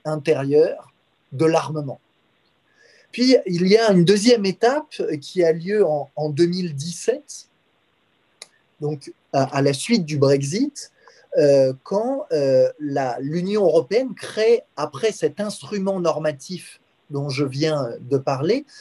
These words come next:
un instrument financier, euh, en, euh, créant le Fonds européen de défense, euh, visant, euh, sur fonds propres, euh, sur des fonds budgétaires de l'Union européenne,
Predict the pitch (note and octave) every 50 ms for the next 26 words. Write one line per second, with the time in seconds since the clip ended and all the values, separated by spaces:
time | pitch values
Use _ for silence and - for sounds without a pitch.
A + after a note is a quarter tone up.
0 | - - _ - F3+ F#3 G3 G#3 G#3 G3 - - - G#3 F#3+ F3+ F#3 F3 - -
1 | - - B3+ D4 C#4 B3+ G#3+ F#3 - - - - F3 F#3+ C#4 D4 - _ _ _
2 | _ _ _ _ _ _ - E3 D3+ D3 D3 D3 - _ - F3 G3 G#3+ A#3+ B3+
3 | C4 C4+ - D#3 C#3+ C#3 C#3 C3+ - A2+ - F3 F3 F3 F#3+ A3+ C4 C4+ B3+ -
4 | D#3+ D3+ D3 C3+ - - - - A3+ A3+ C#4 D4+ - _ _ _ _ _ _ -
5 | F#3 F#3 - F#3 F3 - - E3+ F3 F3+ G#3 B3 B3+ A#3+ _ - D#3+ C#3 E3+ F3+
6 | E3+ F#3 E3+ - - D#3+ - - - - - - _ _ _ _ _ _ _ _
7 | _ - - C3+ C3+ C3 C#3 C#3 C3 E3 F#3 E3+ D3+ D#3 F3+ G3 B3+ E4+ - _
8 | _ _ _ _ _ - F3 D3+ D3 D3 - - - - F#3 D#3 - - - -
9 | - C#4+ D4+ C#4+ - - - - F3+ - - _ - - D3 B2 A#2 - _ _
10 | F#3+ F3+ D3 C#3 C3+ C3 C3 C3 - - D3+ D3+ C3+ C#3 C#3 C#3+ C3+ C3 C3 D3
11 | D3 - - - G3+ G#3 G#3 F3+ - C#3 C#3 D#3 C#3 C#3+ D#3+ D#3 D#3 E3 D3+ B2+
12 | A#2+ B2 B2 B2 D#3+ A#3+ D4 C#4+ C4+ A#3+ G3 F#3 F3 D#3+ C#3+ C#3 C#3+ C3+ - C3+
13 | D3+ -